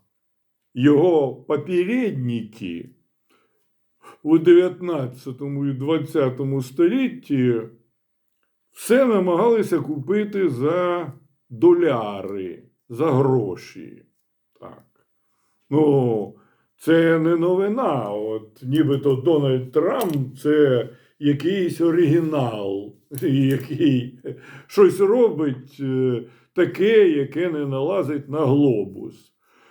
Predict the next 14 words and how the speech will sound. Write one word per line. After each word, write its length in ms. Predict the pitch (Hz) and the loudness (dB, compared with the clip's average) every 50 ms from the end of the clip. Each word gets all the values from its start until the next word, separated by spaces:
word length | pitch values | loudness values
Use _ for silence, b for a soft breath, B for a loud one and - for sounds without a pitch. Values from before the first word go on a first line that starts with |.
| b b b | b b b
<clears throat> 880 | 165 170 185 - - - - - - 104 113 - 151 151 170 180 196 | -2 0 0 -2 -4 -12 -10 -6 -4 0 2 2 2 2 0 0 -2
Ні. 400 | 220 247 254 247 220 220 185 156 143 - _ _ _ _ _ _ _ _ _ _ _ _ _ _ _ _ _ _ _ _ _ _ _ _ _ _ _ _ _ _ _ | 0 0 0 0 0 -2 -4 -8 -12 -16 _ _ _ _ _ _ _ _ _ _ _ _ _ _ _ _ _ _ _ _ _ _ _ _ _ _ _ _ _ _ _
Американці 1200 | 113 120 131 131 135 131 123 123 123 123 131 170 190 196 202 196 185 185 - - 185 175 175 160 | -4 0 2 2 2 2 2 0 0 -2 -2 -4 -4 -4 -4 -6 -8 -10 -12 -12 -10 -8 -8 -8
це 640 | 165 - - - 139 135 139 139 139 139 139 143 - - _ _ _ _ _ _ _ | -10 -12 -8 -4 -4 -2 -2 -4 -6 -8 -10 -12 -16 -20 _ _ _ _ _ _ _
робили, 960 | - 117 120 123 127 113 110 113 131 151 160 160 151 151 147 147 143 - - - - _ _ _ _ _ _ _ _ _ _ _ _ _ _ _ _ | -4 -2 0 0 0 -2 -2 -4 -2 -2 -2 -2 -4 -4 -6 -8 -8 -10 -12 -16 -20 _ _ _ _ _ _ _ _ _ _ _ _ _ _ _ _
ну, 180 | - 143 170 175 | -2 2 4 4
наприклад, 420 | 175 143 139 147 139 135 127 127 | 4 4 2 0 0 0 0 -2
в 40 | 120 | 0
дев'ятнадцятому 840 | 117 131 131 123 120 120 127 135 131 123 - - - 120 113 113 107 | 0 0 0 0 -2 -2 -4 -4 -4 -6 -8 -12 -12 -12 -10 -10 -12
столітті. 1000 | 107 - - 113 107 98 95 101 98 98 92 - _ _ _ - - - - - _ _ _ _ _ _ _ _ _ _ _ | -12 -10 -8 -8 -6 -6 -8 -8 -8 -10 -12 -14 _ _ _ -20 -20 -20 -20 -20 _ _ _ _ _ _ _ _ _ _ _
Що 420 | _ - - - 160 175 175 156 135 | _ -20 -6 2 4 4 6 4 4
вони 280 | 127 120 117 117 117 | 0 -2 -4 -4 -6
хотіли 540 | 110 - 127 120 123 - 123 113 110 113 110 | -6 -6 -8 -8 -6 -6 -6 -6 -6 -6 -8
купити? 960 | 107 - 143 113 - - 131 120 107 101 95 - - - - - - - - | -10 -12 -14 -16 -12 -8 -6 -6 -6 -6 -8 -10 -14 -16 -16 -16 -16 -18 -20